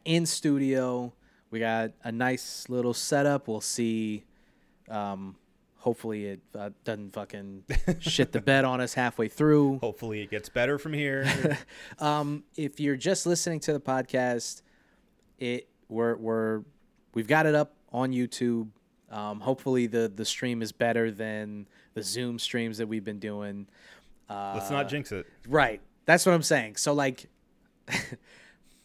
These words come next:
Speaker 1: this will obviously be the master recording. So we'll have the audio.
Speaker 2: Yep.
Speaker 1: You'll be able to listen to the podcast. You're obviously listening to it now, so that's, that's your proof in the pudding.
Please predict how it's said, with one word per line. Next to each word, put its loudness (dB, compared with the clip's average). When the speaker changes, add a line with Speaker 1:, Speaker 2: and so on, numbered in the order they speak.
Speaker 1:
this 8
will 6
obviously 4
be 2
the -4
master -4
recording. -8
So -6
we'll -4
have 6
the 2
audio. 2
Speaker 2:
Yep. -10
Speaker 1:
You'll -4
be -4
able 2
to 6
listen 0
to -2
the -2
podcast. 0
You're -4
obviously -4
listening -6
to -4
it -4
now, -2
so -8
that's, -8
that's -10
your -8
proof -6
in -10
the -12
pudding. -4